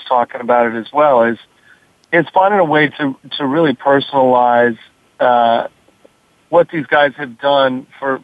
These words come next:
for each of us to, to find a place in our heart to personalize that and personalize that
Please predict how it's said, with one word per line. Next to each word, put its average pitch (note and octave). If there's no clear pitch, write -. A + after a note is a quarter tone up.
for C#3+
each D#3+
of C3
us B2
to, C3
to C#3+
find D#3
a B2+
place C3+
in C#3
our B2+
heart B2+
to A#2+
personalize C3+
that B2
and A#2+
personalize C#3
that A#2